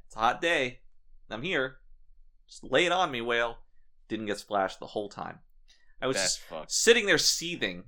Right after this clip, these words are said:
Speaker 1: as he would splash another,
Speaker 2: <laughs>
Speaker 1: another section of the splash zone.
Speaker 2: Yeah.
Speaker 1: J-, absolutely seething in jealousy.
Speaker 2: That's, uh, that's really unfortunate. Yeah, dude, I love getting splashed.
Speaker 1: Right?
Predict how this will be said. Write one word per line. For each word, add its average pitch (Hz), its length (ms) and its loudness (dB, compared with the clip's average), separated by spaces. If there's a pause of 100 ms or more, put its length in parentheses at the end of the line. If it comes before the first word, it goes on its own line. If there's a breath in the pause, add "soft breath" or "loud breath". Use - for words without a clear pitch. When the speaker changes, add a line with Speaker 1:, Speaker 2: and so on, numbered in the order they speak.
Speaker 1:
as 113 160 0
he 131 40 -4
would 120 140 -2
splash 117 480 2
another, 110 380 4
Speaker 2:
<laughs> - 60 -6
Speaker 1:
another 117 340 2
section 110 420 -2
of 98 80 -6
the 98 60 -8
splash 101 340 -4
zone. 131 300 -8 (760)
Speaker 2:
Yeah. 92 260 -4 (460)
Speaker 1:
J-, - 240 -12
absolutely 139 580 4
seething - 600 -8 (760)
in 110 180 -12
jealousy. 95 480 -2 (800)
Speaker 2:
That's, 107 420 -4
uh, 92 300 -2 (120)
that's 113 200 -2
really 101 200 -4
unfortunate. 87 520 -10
Yeah, 95 180 -2
dude, 110 160 -6
I 190 60 -2
love 151 160 -2
getting 87 160 -8
splashed. - 560 -10 (160)
Speaker 1:
Right? 160 300 4